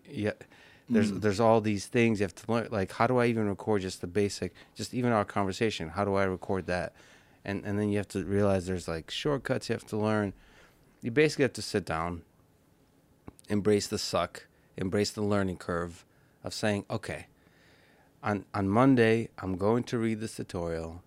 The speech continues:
Speaker 1: and I'm going to get it done and, uh, you know, learn something new." A-, and, you know, doing that alone is really difficult when nobody's really pushing you.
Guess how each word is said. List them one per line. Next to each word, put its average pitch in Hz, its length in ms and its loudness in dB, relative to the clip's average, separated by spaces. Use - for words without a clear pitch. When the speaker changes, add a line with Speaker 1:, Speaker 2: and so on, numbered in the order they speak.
Speaker 1:
and 87 100 -10
I'm 85 140 -8
going 104 260 -4
to 113 80 -8
get 107 200 0
it 95 160 -2
done 87 440 0
and, 98 360 -2
uh, 92 340 0
you 117 120 0
know, 104 120 4
learn 113 220 2
something 113 380 -2
new." 120 280 0
A-, 104 220 0
and, 101 360 0
you 117 100 -2
know, 104 140 0
doing 113 440 2
that 110 180 6
alone 104 420 4
is 90 140 -4
really 95 220 0
difficult 110 560 -4
when 95 160 -4
nobody's 92 380 -2
really 85 200 -4
pushing 85 360 -8
you. 85 120 -10